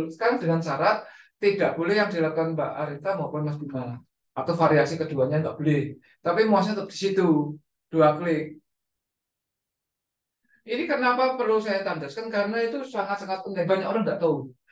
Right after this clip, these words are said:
Terutama kalau Anda bisa diberi kesempatan untuk bekerja di, eh, institusi yang terkait kerahasiaan ya, entah di bin, entah di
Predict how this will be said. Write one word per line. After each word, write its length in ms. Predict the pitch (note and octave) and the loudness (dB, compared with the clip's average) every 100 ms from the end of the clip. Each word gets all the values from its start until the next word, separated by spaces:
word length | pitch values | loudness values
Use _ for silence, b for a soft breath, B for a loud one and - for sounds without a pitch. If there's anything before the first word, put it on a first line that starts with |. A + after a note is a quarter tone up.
| b b _ | b b _
Terutama 400 | F#3+ G3+ G3+ A3+ | 0 4 6 6
kalau 560 | G3 F#3+ G3 F#3+ F#3+ b b _ - | 6 6 6 4 4 b b _ -6
Anda 240 | F3 G3 | 2 2
bisa 160 | F3 F#3+ | 2 -2
diberi 240 | D#3 E3 | -2 -4
kesempatan 640 | F3 F3 E3 D#3+ F3+ F3 E3 | -4 -6 -4 -2 2 0 0
untuk 240 | D#3 - | -2 -4
bekerja 240 | D3+ E3+ | -6 -6
di, 480 | D#3+ D3 D3 D3 D3 D3 B _ _ - | 0 2 2 2 0 -4 B _ _ -4
eh, 500 | C3+ C#3+ C#3 C#3 C3+ D3 | 2 4 4 4 2 0
institusi 640 | D#3 - D3+ D3 D#3+ E3 | -6 -6 -6 -4 0 2
yang 400 | D#3 D3+ D3 - | 4 2 -2 -8
terkait 400 | - D3+ D3+ D3+ | -6 -2 -2 -2
kerahasiaan 560 | D3+ C#3+ C#3+ D#3 D3 D3+ | -6 -4 -2 0 2 0
ya, 120 | C3+ D3+ | -2 -4
entah 160 | C#3+ C#3+ | -6 -8
di 160 | C#3+ - | -10 -8
bin, 320 | F3 D#3+ D#3 | 0 2 2
entah 160 | C#3 C3+ | -2 -4
di 400 | C#3 C3+ C3 | -6 -6 -6